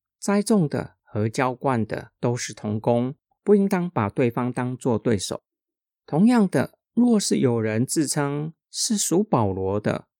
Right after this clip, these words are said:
或是属亚波罗的，不应当把对方当作对手，反倒将他们视为与神同工的伙伴。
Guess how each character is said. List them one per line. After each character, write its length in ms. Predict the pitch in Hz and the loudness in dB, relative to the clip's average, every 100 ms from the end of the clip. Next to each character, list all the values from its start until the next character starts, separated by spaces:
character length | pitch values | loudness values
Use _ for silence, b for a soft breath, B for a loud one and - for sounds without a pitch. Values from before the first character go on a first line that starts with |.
| _ _ _ | _ _ _
或 240 | 160 143 | 2 2
是 460 | 135 143 139 135 139 | 0 -2 -2 -2 -8
属 380 | - 123 143 214 | -6 -2 0 2
亚 240 | 107 101 92 | 0 0 -4
波 320 | - 139 143 | 0 2 4
罗 240 | 95 87 | 2 -2
的， 260 | - - - _ _ _ | -6 -10 -12 _ _ _
不 120 | 202 | 2
应 120 | 196 | 2
当 220 | 196 180 175 | 2 -2 -2
把 200 | 113 101 | -2 0
对 220 | 135 120 | 0 0
方 220 | 123 123 | -2 -4
当 240 | 127 123 | -4 -6
作 200 | 127 123 | -2 -2
对 200 | 107 120 | 0 0
手， 260 | 95 - - _ _ _ _ _ - | -2 -6 -10 _ _ _ _ _ -2
反 180 | 107 | 0
倒 380 | 110 143 127 123 | 2 2 2 0
将 240 | - 135 139 | -4 -6 -6
他 220 | 135 131 | -6 -4
们 340 | 123 113 113 | -2 -2 -4
视 280 | - - 233 | -6 0 2
为 360 | 151 117 117 - | 4 4 2 0
与 160 | 110 | -4
神 300 | 101 101 107 | -2 -4 -6
同 300 | 104 113 117 | -6 -4 -2
工 240 | 117 123 127 | -2 -2 -2
的 80 | 120 | -6
伙 200 | - 127 | -4 -6
伴。 360 | - - - | -6 -8 -10